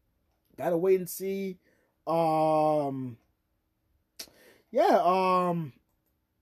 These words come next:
now, you know, going forward, you know, like I said, you know, they are, they do have, like, the black suit, um, the black suit will, you know, now of,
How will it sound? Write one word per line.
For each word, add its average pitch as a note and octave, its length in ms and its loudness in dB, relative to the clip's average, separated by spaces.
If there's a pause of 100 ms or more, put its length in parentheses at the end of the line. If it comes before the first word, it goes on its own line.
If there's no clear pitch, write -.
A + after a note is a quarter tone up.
(440)
now, G3 180 2
you F#3 340 -6
know, F#3 120 -2
going G#3 280 2
forward, G#3 480 4
you F3+ 60 -4
know, F3 140 -6 (260)
like F#3+ 100 -2
I - 20 2
said, F#3+ 240 0
you F3+ 60 -2
know, F3 220 -2 (140)
they F#3 280 2
are, F3 400 -2
they E3 220 -2
do F3 280 -6
have, E3 260 -2
like, D#3 160 -6
the C#3 80 -8
black E3+ 360 -4
suit, F#3+ 360 -10 (760)
um, C3+ 960 -2 (1900)
the C3+ 60 -10
black F#3 400 0
suit G#3+ 540 0 (380)
will, E3 360 -4 (160)
you F3+ 100 -6
know, D3 240 -8 (320)
now F#3 340 -2
of, E3 220 -4